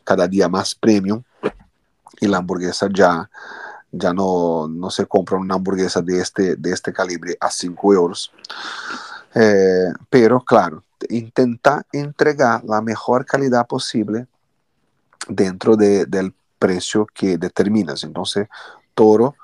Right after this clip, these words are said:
es una cadena, eh, de hamburguesas premium, y en Toro nosotros intentamos, eh, tener la carta con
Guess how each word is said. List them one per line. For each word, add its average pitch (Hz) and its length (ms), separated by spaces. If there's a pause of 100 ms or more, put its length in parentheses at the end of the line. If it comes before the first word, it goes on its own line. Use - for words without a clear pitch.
(400)
es - 300
una 104 180
cadena, 85 720 (440)
eh, 78 640 (540)
de 95 100
hamburguesas 87 540
premium, 127 460 (600)
y 156 200
en 175 140
Toro 139 400 (180)
nosotros 123 640
intentamos, 123 840 (480)
eh, 110 260 (120)
tener 101 400
la 113 200
carta 95 340
con 107 240